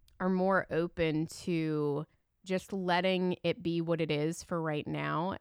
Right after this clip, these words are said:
and then, but being open to the Lord bringing healing to that relationship.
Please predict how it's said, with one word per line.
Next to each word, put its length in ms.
and 200
then, 320
but 300
being 420
open 460
to 280
the 140
Lord 420
bringing 380
healing 500
to 120
that 200
relationship. 800